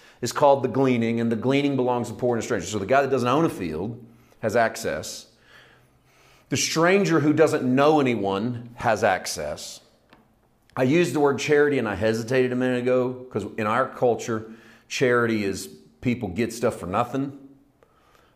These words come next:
Um, that's not the Torah code. God doesn't put it out there for nothing. It's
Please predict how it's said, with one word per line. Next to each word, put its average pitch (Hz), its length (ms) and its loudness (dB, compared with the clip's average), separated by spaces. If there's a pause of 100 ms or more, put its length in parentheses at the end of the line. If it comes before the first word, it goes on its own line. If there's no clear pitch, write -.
(100)
Um, 101 600 -2
that's 107 260 -2
not 110 220 -2
the - 60 -14
Torah 110 340 0
code. 127 480 0 (280)
God 107 320 2
doesn't 123 320 0
put 131 180 0
it 117 100 -2
out 107 160 0
there 113 120 -2
for 104 320 -6
nothing. 101 760 -4 (1400)
It's 113 340 -4